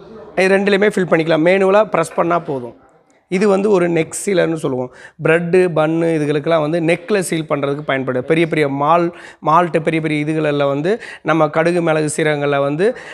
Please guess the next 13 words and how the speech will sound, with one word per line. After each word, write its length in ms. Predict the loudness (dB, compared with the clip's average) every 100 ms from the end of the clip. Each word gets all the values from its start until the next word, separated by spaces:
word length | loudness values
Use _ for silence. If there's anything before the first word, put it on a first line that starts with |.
| -4
ல-, 280 | 0 0 0
லப்பர் 320 | 0 0 0
பேண்ட் 220 | 0 -2
போடாம, 560 | -2 0 0 0 -2 -4 -12
ஸ்டாப்லர் 560 | -8 0 0 2 0 0
பண்ணாம 380 | -2 0 -2 -2
இந்த 140 | 0
நெக் 220 | 0 -2 -6
சீல்ல 220 | -4 -2 -2
பயன்படுத்துற 480 | -2 -2 -4 -2 -2
நெக் 200 | -2 -4 -4
சீலர்னு 300 | -2 0 -2
சொல்லுவோம். 460 | -4 -4 -2 -2